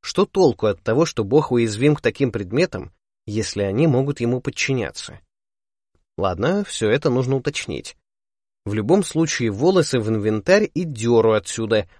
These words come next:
пока не появился этот настырный Гаргон. До фьорда я добирался в два раза дольше, чем от кладбища до полянки рейд-босса. И все из-за того, что побежал не напрямую, а дал большой крюк, чтобы избежать встречи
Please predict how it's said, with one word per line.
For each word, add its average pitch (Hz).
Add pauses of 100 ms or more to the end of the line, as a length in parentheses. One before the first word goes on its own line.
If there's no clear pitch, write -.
пока 123
не 117
появился 110
этот 156
настырный 117
Гаргон. 98 (1400)
До 101
фьорда 190
я 156
добирался 151
в 104
два 139
раза 123
дольше, 147
чем 120
от 101
кладбища 139
до 120
полянки 110
рейд-босса. 98 (520)
И 101
все 135
из-за 117
того, 143
что 143
побежал 113
не 113
напрямую, 117 (340)
а 104
дал 151
большой 139
крюк, 131
чтобы 101
избежать 104
встречи 123